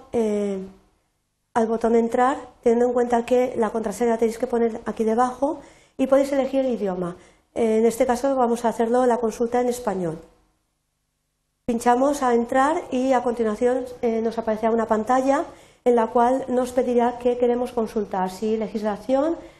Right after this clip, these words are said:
si jurisprudencia o bibliografía. En este caso, en la sesión de hoy, vamos a hacer la consulta solamente de legislación. Tenéis que tener, eh, presente también que vais a poder hacer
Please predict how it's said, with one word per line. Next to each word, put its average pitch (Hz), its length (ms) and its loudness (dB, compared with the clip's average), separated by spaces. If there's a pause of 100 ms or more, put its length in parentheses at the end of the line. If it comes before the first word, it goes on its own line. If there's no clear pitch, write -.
(140)
si 254 160 -4
jurisprudencia 247 1000 2
o 254 260 2
bibliografía. 202 720 -4 (280)
En 233 120 2
este 233 240 0
caso, 262 240 -2
en 254 80 -2
la 233 40 -2
sesión 226 360 -2
de 233 80 4
hoy, 269 180 2
vamos 233 260 -2
a 233 40 -2
hacer 233 180 -2
la 208 380 -2
consulta 247 560 0 (300)
solamente 254 440 2
de 262 140 6
legislación. 226 640 -2 (460)
Tenéis 240 200 4
que 277 100 0
tener, 262 320 -2
eh, 247 80 0
presente 262 400 -2
también 254 320 0
que 254 100 0
vais 226 280 0
a 226 60 2
poder 233 360 2
hacer 233 480 0